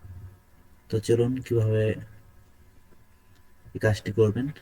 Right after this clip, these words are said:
সেটা করার জন্য আপনাকে একটি কোডিং করতে হবে,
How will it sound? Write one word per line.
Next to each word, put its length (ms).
সেটা 220
করার 240
জন্য 140
আপনাকে 280
একটি 160
কোডিং 240
করতে 280
হবে, 180